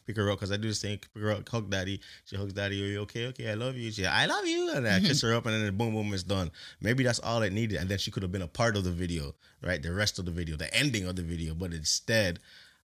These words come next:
Speaker 1: I was so focused on, yo, getting the job done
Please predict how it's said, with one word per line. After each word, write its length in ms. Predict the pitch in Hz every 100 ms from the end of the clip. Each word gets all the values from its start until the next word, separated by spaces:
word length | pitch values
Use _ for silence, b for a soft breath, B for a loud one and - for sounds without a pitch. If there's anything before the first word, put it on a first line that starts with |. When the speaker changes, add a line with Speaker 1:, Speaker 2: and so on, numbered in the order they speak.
| _ -
Speaker 1:
I 100 | 104
was 140 | 107 -
so 120 | 104
focused 560 | - 98 95 101 90 87
on, 220 | 85 80
yo, 360 | 82 73 - - 87
getting 360 | 92 95 90 80
the 120 | 76
job 560 | 76 78 80 87 78
done 380 | 76 80 95 156